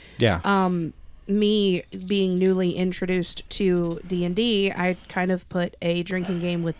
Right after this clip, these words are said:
Speaker 2: dice. Now, it's a six-sided dice. Um, we are using five different liquors. Um, well, alcohols, I should say.
Speaker 1: Four different liquors and a beer.
Speaker 2: And a beer.
Speaker 1: A Guinness.
Speaker 2: We were gonna t-, I was trying to find some cider,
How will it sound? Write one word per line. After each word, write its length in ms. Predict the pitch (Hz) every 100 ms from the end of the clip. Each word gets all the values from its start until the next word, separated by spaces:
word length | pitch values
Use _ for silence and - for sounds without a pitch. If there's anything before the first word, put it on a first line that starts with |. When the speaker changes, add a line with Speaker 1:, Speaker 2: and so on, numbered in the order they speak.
| -
Speaker 2:
dice. 500 | 190 - - - - - - - 185
Now, 80 |
it's 120 | 180 160
a 40 |
six-sided 580 | - 226 - 277 320 -
dice. 460 | - - - - - - - - -
Um, 420 | 185 185 180 180 - - -
we 300 | 180 220 269
are 60 | 294
using 480 | 233 226 214 196 185
five 420 | - 208 202 220
different 320 | 226 254 -
liquors. 600 | 190 185 180 208 - - - - - - - - - - - -
Um, 460 | 175 180 175 175 170 - - - -
well, 320 | 185 190 180 -
alcohols, 760 | 190 180 185 170 180 185 - 190
I 120 | 185
should 320 | - - -
say. 260 | - - -
Speaker 1:
Four 340 | 185 175 180
different 340 | 180 175 175 143
liquors 560 | 139 151 143 139 127 -
and 140 | 127 123
a 60 |
beer. 260 | 117 95 85 -
Speaker 2:
And 180 | - 196
a 40 | 185
beer. 280 | 170 156 -
Speaker 1:
A 60 | 131
Guinness. 180 | 196
Speaker 2:
We 60 | 226 240 269
were 40 |
gonna 80 | 269
t-, 100 | - -
I 120 | 233
was 160 | 233
trying 220 | - 294 330
to 80 |
find 240 | 302 254 254
some 120 | 220
cider, 500 | 208 190 196 226 262